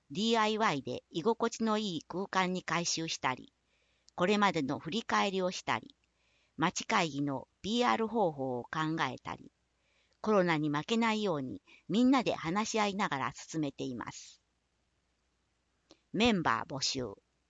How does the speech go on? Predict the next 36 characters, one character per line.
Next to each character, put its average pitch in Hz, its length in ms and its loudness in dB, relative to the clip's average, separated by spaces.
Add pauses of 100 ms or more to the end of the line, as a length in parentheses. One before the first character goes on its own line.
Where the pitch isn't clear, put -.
(500)
ぼ 175 140 2
っ - 20 -4 (140)
け 214 160 4
い 165 40 4
町 156 280 -4
会 165 240 2
議 120 160 -8
は、 127 160 -6 (240)
笠 226 320 2
岡 165 180 0
に 147 120 0
関 156 280 -2
わ 185 100 4
る 151 120 -4
若 139 260 -6
者 139 280 -4
が、 127 180 -8 (640)
笠 180 340 2
岡 139 240 -2
を 123 160 -2 (180)
も 214 120 4
っ 262 60 0 (100)
と 147 100 0
良 165 160 2
い 202 100 2
町 151 300 -4
に 104 100 -8
し - 140 -12
た 101 120 0
い、 - 100 -8 (680)
暮 196 160 2
ら 233 60 2
し 214 160 -6
や 214 120 2
す - 180 -10
く - 240 -8